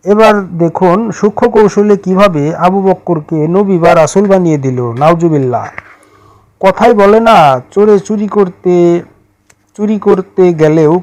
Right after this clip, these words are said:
কিছু আলামত রেখে যায়। কি করে এমন তুগলকি কাণ্ড ঘটল?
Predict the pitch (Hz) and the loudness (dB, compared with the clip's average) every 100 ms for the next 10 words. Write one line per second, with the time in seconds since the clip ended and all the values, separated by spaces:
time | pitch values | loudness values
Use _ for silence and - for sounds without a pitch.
0 | - 165 175 165 165 160 151 143 139 139 | -6 -6 -2 2 2 2 -2 -2 -4 -2
1 | 151 160 185 208 _ _ _ _ 208 208 | 0 2 0 -4 _ _ _ _ -10 -2
2 | 247 226 208 196 190 180 165 180 196 214 | 0 2 2 0 -2 -4 0 0 0 0
3 | 185 170 151 127 135 135 127 | 0 2 0 -2 -4 -4 -4